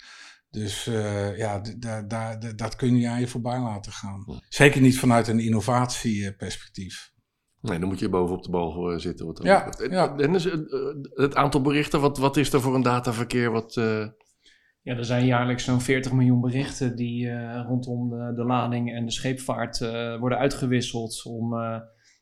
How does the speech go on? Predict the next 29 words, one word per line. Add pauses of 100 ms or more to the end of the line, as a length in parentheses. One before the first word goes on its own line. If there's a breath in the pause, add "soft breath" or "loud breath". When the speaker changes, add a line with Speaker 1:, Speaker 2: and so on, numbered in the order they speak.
Speaker 3:
hè,
zowel
voor
de
containers
als
voor
de
bulksector
te
zorgen
dat
alles
op
elkaar
afgestemd
is.
Eh,
de
berichten
naar
de
overheid,
eh,
de
berichten
naar
de
terminal.